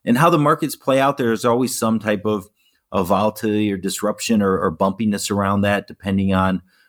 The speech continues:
what the Fed's messaging might be in any given month, what certain economic developments might be, or how the data might come in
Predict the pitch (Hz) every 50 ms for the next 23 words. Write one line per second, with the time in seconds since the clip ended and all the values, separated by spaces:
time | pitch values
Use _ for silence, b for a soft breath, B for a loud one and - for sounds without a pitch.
0 | _ _ - 104 107 - 113 - - - - 104 92 - 95 95 98 101 - -
1 | 104 92 104 107 104 101 104 104 101 - 104 107 104 101 98 98 104 107 95 95
2 | 104 101 104 98 95 92 95 101 98 - - _ _ _ _ _ - 87 98 101
3 | 95 - - - - 113 101 92 107 107 104 98 92 - _ _ _ _ _ 104
4 | 107 - 101 101 98 95 98 104 101 92 - 104 85 101 95 95 95 107 104 95
5 | - - 98 101 101 - - - 95 95 98 98 98 98 92 - - - - 110
6 | 104 98 95 92 - 101 101 104 104 95 98 95 98 90 - _ - - - 101
7 | 98 101 101 101 98 98 92